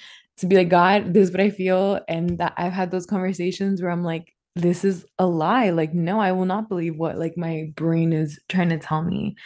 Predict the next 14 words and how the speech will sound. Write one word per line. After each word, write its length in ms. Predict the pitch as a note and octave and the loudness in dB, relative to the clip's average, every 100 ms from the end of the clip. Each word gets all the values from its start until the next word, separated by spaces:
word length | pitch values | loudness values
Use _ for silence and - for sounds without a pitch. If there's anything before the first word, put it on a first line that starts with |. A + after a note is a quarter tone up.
| - - - - - - | -20 -20 -20 -20 -20 -6
Like, 140 | E3 F#3 | 0 4
I'm, 180 | F#3 F#3+ | 6 6
I'm 200 | F3+ F#3 | 4 4
just 220 | F3+ - | 2 0
get, 180 | F#3 - | -6 -4
I 60 | F3 | -2
have 160 | F#3+ | -2
to 100 | F#3 | -2
get 140 | F3 B2+ | 0 2
out 140 | D3+ | 0
of 60 | E3 | -2
my 120 | D#3 | -4
head." 420 | C#3+ G2+ - E3 - _ _ _ - - | -6 -6 -8 -10 -14 _ _ _ -20 -20
So 480 | - - F3 E3 E3 | -6 2 4 4 0